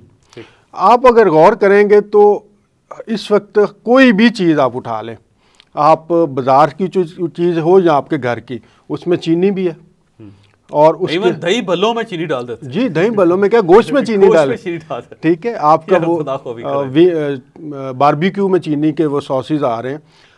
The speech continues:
Speaker 2: अब जब ये कुकिंग ऑयल और चीनी मिलते हैं तो ये बड़े तेज़ी से आपस में केमिकल रिएक्शन करते हैं और उसके नतीजे में ऐसे केमिकल जिस्म में डेवलप होते हैं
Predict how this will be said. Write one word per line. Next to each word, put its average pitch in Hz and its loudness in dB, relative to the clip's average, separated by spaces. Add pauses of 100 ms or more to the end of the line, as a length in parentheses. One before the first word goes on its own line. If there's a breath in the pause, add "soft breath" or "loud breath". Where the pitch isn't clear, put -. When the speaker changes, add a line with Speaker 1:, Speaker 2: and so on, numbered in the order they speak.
(280 soft breath)
Speaker 2:
अब 185 -2
जब 180 0
ये 190 4 (140)
कुकिंग 208 -2
ऑयल 156 4
और 151 -2
चीनी 156 -2
मिलते 147 -2
हैं 180 -2
तो 170 -4
ये 165 -2
बड़े 190 -2
तेज़ी 160 -4
से 165 -6
आपस 147 -6
में 156 -6
केमिकल 131 -8
रिएक्शन 123 -12
करते 120 -20
हैं 123 -20 (400 soft breath)
और 170 -4
उसके 226 0
नतीजे 165 0
में 160 -2
ऐसे 156 -2
केमिकल 185 0
जिस्म 139 -10
में 147 -4
डेवलप 135 -4
होते 123 -10
हैं 131 -8